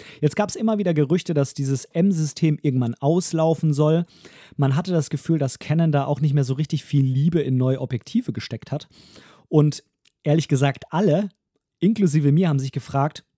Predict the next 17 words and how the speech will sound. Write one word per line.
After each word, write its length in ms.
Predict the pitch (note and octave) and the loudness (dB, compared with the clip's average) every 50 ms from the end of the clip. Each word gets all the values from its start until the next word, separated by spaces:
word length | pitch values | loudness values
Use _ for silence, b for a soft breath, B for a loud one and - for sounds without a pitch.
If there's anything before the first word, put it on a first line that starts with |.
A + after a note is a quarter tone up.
| _ _ _ | _ _ _
warum 580 | - B2 B2+ B2+ G#2+ G2+ A#2 D3+ G3+ C#4+ B3 - _ _ _ _ | -4 0 0 0 0 2 2 2 2 2 -4 -8 _ _ _ _
Canon 440 | - - D3+ D3+ D#3 D#3 D#3 D#3 - _ _ - | -2 0 0 2 2 2 0 0 -2 _ _ 0
nicht 320 | C#3 C#3+ E3 G3 - - D3 | 2 4 4 2 0 0 0
noch 220 | C#3+ D3 C3 - | 0 0 0 -2
eine 120 | C#3+ - | -10 -6
A-P-S-C-Kamera 1040 | C#3+ C#3+ - - C3 B2+ - - - - A3 A#3+ - - C#3 C3 B2+ A#2+ A2 A2+ A2+ | -6 -8 -4 -2 -4 -4 -4 -6 -6 -6 -6 -6 -4 -4 -2 -2 -2 -2 -2 -4 -4
mit 160 | A2+ A2 - | -4 -4 -6
so 120 | - - A#2+ | -4 -4 -2
einem 160 | A#2 A2 G#2+ | -2 -2 -4
Bajonett 440 | - A2 G#2+ A2+ A2+ A#2 B2 - - b b b b - | -4 -4 -4 -2 -2 -2 -2 -4 -6 b b b b -8
rausbringt. 600 | A#2 C3 E3 G3 F3+ - - - A2 G2 F#2 - B B B B B B B B B B B _ _ _ _ _ - | -2 0 0 0 -2 -4 -6 -8 -8 -8 -10 -14 B B B B B B B B B B B _ _ _ _ _ -2
Aus 220 | E3+ D#3+ - - | -2 -2 -2 -4
zwei 220 | - - G3 G3+ F3 | -4 -4 -4 -4 -2
Gründen. 320 | - C4 E4 - - C3 | -2 -4 -4 -2 -6 -6
Zum 160 | - - C#3 | -4 -4 -4
einen, 340 | - D3+ D3+ F3 G3+ A3 - _ - | -2 0 0 0 0 -2 -4 _ 4
Nikon 500 | D#3 D#3+ F#3+ A3 - - F3 E3 E3+ | 4 6 6 4 2 0 0 0 0